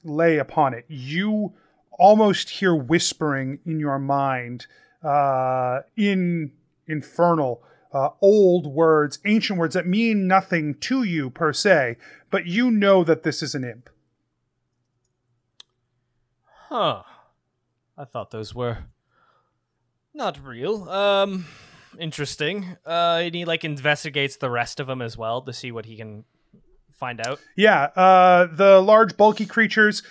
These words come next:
Speaker 1: something similar happens to you with that creature as well. Um, and you know that this is a dretch. Uh, the insides of this creature, you cut open the, the dretch, um,
Speaker 2: <laughs>
Speaker 1: and it is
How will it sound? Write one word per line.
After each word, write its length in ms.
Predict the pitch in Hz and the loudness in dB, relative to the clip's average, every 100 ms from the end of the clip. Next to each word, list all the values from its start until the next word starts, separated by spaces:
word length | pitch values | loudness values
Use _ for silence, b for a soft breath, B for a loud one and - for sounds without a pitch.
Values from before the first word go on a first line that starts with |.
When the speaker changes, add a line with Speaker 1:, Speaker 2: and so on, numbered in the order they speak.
| b | b
Speaker 1:
something 400 | - 254 247 254 | 0 0 2 0
similar 360 | - 240 214 180 | 0 2 2 0
happens 460 | 190 175 190 175 - | 0 0 0 -2 -6
to 120 | 180 | -8
you 340 | 170 170 160 | -4 -2 -2
with 280 | 160 160 - | -2 -4 2
that 180 | 170 - | 2 2
creature 340 | 180 170 156 | -2 -2 -4
as 120 | 139 | -6
well. 440 | 123 147 127 113 - b b b | 0 2 2 0 -6 b b b
Um, 580 | 151 147 143 147 143 156 - | 0 2 4 4 2 -2 0
and 300 | 170 175 170 | 2 2 0
you 360 | 185 175 220 220 | -4 -2 0 0
know 280 | 196 190 185 | 2 2 2
that 180 | 175 | 0
this 220 | 180 175 180 | 0 -2 -2
is 140 | 143 | -6
a 60 | 131 | -6
dretch. 640 | - 143 196 - - - _ _ _ _ _ | -2 2 2 0 -10 -10 _ _ _ _ _
Uh, 1040 | 156 151 147 147 143 143 143 139 135 135 135 135 139 | 4 6 8 8 8 8 6 4 2 0 -2 -8 -8
the 280 | 156 185 190 | -4 -2 -2
insides 720 | 220 254 262 - 208 202 190 175 | 0 0 2 4 4 4 2 -2
of 100 | 147 | -6
this 140 | 151 | -6
creature, 340 | - 185 170 127 | -4 -4 -4 -8
you 120 | 139 | -10
cut 260 | - 202 196 | -4 -2 0
open 480 | 185 180 156 143 123 _ _ | 0 0 -2 -2 -6 _ _
the, 400 | 131 151 139 135 | -2 0 0 -4
the 120 | 131 | -8
dretch, 480 | 117 143 123 - - b b b - | -2 0 0 -4 -14 b b b -2
um, 520 | 151 147 139 139 135 - | 4 4 4 0 -4 -12
Speaker 2:
<laughs> 180 | 156 - | -8 0
Speaker 1:
and 160 | 175 180 | 2 2
it 100 | 175 | 2
is 460 | 170 165 131 - | 2 2 -2 -8